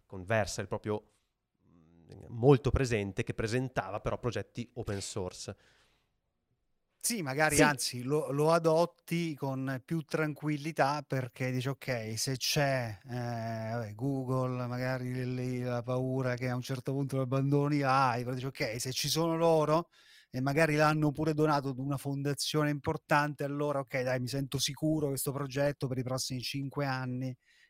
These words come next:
Speaker 2: quantomeno avrà un sostegno, un supporto economico, ci saranno i team allocati, la security sarà gestita e tutto il resto." Altri scenari di marketing è importante invece che si collabori, secondo me, ma che i brand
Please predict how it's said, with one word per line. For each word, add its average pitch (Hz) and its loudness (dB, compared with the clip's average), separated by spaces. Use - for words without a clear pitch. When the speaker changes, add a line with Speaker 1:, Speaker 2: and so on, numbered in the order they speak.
Speaker 2:
quantomeno 135 4
avrà 127 4
un 135 0
sostegno, 139 0
un 123 -2
supporto 123 -4
economico, 131 0
ci 110 -6
saranno 123 -2
i 123 -2
team 131 -4
allocati, 131 0
la 120 -2
security 123 -4
sarà 120 -2
gestita 127 -4
e 104 -8
tutto 117 -10
il 110 -6
resto." 107 -10
Altri 139 0
scenari 156 0
di 156 0
marketing 135 4
è 117 -2
importante 139 0
invece 123 -4
che 120 -6
si - 2
collabori, 151 4
secondo 120 -8
me, 147 -4
ma 120 -4
che 127 -4
i 131 0
brand 139 0